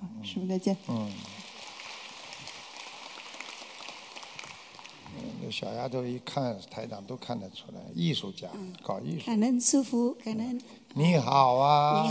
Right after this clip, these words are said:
Speaker 3: 好，师父好。
Speaker 2: 啊，你好啊。
Speaker 3: 哦，呃，我，我想问我的先生，他，他的身体。
Speaker 2: 几几年属什么的？
Speaker 3: 一九七二年属鼠的。
Speaker 2: 属鼠，鼠是什么？属鼠？
Speaker 3: 老鼠。
Speaker 2: 狗狗。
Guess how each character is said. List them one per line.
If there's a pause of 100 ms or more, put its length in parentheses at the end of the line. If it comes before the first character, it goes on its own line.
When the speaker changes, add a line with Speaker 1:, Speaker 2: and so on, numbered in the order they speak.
Speaker 3:
好，
师
父
好。 (100)
Speaker 2:
啊，
你
好
啊。
Speaker 3:
哦， (400)
呃，
我， (500)
我
想
问
我 (120)
的
先
生， (180)
他， (340)
他
的
身
体。
Speaker 2:
几
几
年
属
什
么
的？ (280)
Speaker 3:
一
九
七
二
年
属
鼠
的。 (560)
Speaker 2:
属
鼠，
鼠
是
什
么？
属
鼠？ (300)
Speaker 3:
老
鼠。
Speaker 2:
狗
狗。